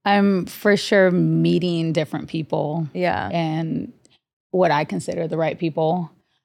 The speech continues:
Speaker 1: Um, giving time, more time and energy to those situations.
Speaker 2: Mm.
Speaker 1: Um, spotting something really easy that is not worth my time.
Speaker 2: Yeah.
Speaker 1: Um, whether it's business, friendship, relationship,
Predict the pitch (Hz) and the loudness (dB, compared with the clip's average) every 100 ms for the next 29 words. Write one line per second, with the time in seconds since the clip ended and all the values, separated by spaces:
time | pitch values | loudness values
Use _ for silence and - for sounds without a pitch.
0 | - 185 160 156 156 185 165 165 160 - | -4 0 2 2 0 0 2 2 0 -2
1 | - 170 156 151 156 160 175 170 165 - | 2 4 4 4 2 2 4 2 2 -2
2 | - 156 156 156 151 160 135 156 165 - | 0 2 2 2 0 -2 0 0 0 -2
3 | 170 156 156 - 170 151 147 156 170 - | -2 0 -2 -4 -4 -2 -2 -2 -6 -4
4 | 156 165 185 - 185 180 185 - - - | 0 2 2 2 4 4 2 -2 -12 -8
5 | 196 190 180 - 175 165 160 156 156 - | -6 -6 -6 0 2 4 2 2 -2 -6
6 | - 156 151 151 143 151 147 - 151 143 | 0 2 4 2 2 0 -2 -2 0 0
7 | 151 165 151 139 147 151 147 151 156 165 | 2 2 2 0 0 -2 -2 -2 -2 -4
8 | 160 175 - 170 - - 170 - 196 190 | -4 -6 -4 -4 -4 -2 -2 0 -2 2
9 | 226 214 226 247 254 _ _ _ _ _ | 2 2 4 2 0 _ _ _ _ _
10 | 190 185 180 - 185 170 160 160 160 160 | -6 -6 -6 -2 2 4 4 4 4 4
11 | 156 143 - 202 180 185 170 - - _ | 2 0 2 4 4 2 0 -6 -20 _
12 | - 131 165 190 175 - 170 165 156 196 | -6 -4 -2 2 2 2 0 2 2 0
13 | 175 | -2